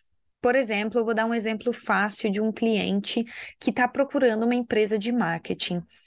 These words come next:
Ele quer uma empresa de marketing pra fazer, organizar lá a social media dele, né? O Instagram, o Facebook. O que acontece muitas vezes? Essa pessoa, ela quer uma pessoa que ela vai ali,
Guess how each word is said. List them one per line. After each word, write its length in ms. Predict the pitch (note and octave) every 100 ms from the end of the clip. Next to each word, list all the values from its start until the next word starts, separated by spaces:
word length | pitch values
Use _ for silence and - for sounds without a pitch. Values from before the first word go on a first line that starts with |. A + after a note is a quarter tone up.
| -
Ele 180 | - A#3+
quer 320 | - - C4+
uma 120 | D#4+ D#4+
empresa 280 | C#4 C4+
de 140 | B3+ C4
marketing 560 | B3 G#3 G#3 G#3 A3+
pra 160 | A3+ A3+
fazer, 540 | - C4+ G#3+ G#3 G#3+ A#3 - -
organizar 680 | - B3 B3+ C#4+ C4+ A#3+ A#3+
lá 320 | A#3+ G#3 A3
a 40 | A#3
social 400 | - A3+ - A#3+
media 320 | G#3+ G#3 A#3+
dele, 360 | F#3+ E3+ E3
né? 200 | F3 G#3+ A#3+
O 20 |
Instagram, 480 | A3+ - B3 F#3 F3
o 60 |
Facebook. 640 | E3+ G3+ G#3 A#3 E3 D#3+ - _ - - - -
O 100 | C#4+
que 120 | A4+
acontece 540 | A4 G4+ F4 B3+ -
muitas 380 | A3+ A3+ A3+ G3
vezes? 240 | F3+ F3
Essa 180 | F#3 A3+
pessoa, 380 | - A3 - C#4+
ela 160 | B3+ -
quer 400 | - C4+ C4+ -
uma 160 | A3
pessoa 260 | G#3 G3+ B3
que 80 | A#3+
ela 140 | A#3
vai 220 | G3+ B3+
ali, 340 | D#4 G#3 F#3